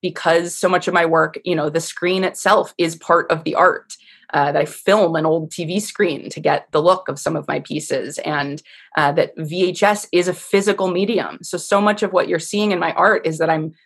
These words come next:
manipulating a physical medium, uh, in a way that then becomes inside this, it goes in and out of the screen, right? So it's all to say that I personally haven't shifted my work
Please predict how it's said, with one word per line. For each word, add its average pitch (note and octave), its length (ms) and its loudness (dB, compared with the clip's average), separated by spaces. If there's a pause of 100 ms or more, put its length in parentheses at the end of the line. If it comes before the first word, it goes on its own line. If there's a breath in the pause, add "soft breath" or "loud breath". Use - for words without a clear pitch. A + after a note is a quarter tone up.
manipulating F3 840 0
a E3 40 -4
physical A3 640 -2
medium, D#3+ 680 -2 (440)
uh, D#3+ 360 2
in F#3 140 2
a F3 40 4
way E3+ 260 4
that E3+ 180 -2
then E3 160 2
becomes F3 720 0
inside D#3 460 0
this, - 160 -6
it - 80 -8
goes F#3+ 240 4
in A3+ 200 2
and G3 100 4
out F#3+ 200 6
of F3+ 80 0
the E3+ 80 -2
screen, F3 540 -2
right? F3 320 0 (400 loud breath)
So A3+ 580 4 (180)
it's A3+ 200 4
all A#3+ 160 6
to D4 100 0
say A3+ 180 4
that F#3+ 160 0
I G#3 440 4
personally B3+ 720 0
haven't D#3 420 -2
shifted E3 380 0
my D#3 160 0
work D#3 320 -2